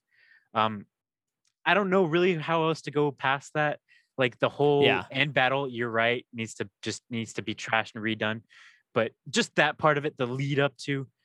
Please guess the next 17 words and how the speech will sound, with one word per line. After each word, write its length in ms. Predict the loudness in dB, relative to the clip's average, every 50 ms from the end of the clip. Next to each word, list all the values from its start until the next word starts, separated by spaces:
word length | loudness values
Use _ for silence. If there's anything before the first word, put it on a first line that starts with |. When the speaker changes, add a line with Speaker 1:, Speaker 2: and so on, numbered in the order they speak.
| _ _ _ _
Speaker 1:
you 120 | -6 -4 -2
kind 180 | 0 2 2
of 80 | 2 0
feel 220 | 0 2 2 2
more 360 | 2 2 0 0 2 2 2 0
invested 600 | 0 -4 -4 -2 -2 -2 -2 -4 -6 -8 -4 -4
because, 420 | -4 -4 -2 -2 -2 -2 -2 0
like, 200 | -2 -2 -2 -4 -6
these 140 | -6 -6 -6
people 340 | -4 -6 -6 -4 -2 -2 -2
are 60 | -2
gonna 160 | -2 -4 -6
put 180 | -6 -8 -8 -6
their 120 | -6 -4
lives 340 | -2 0 0 0 -2 -4 -6
on 100 | -10 -10
stake 440 | -10 -8 -6 -4 -4 -4 -6 -10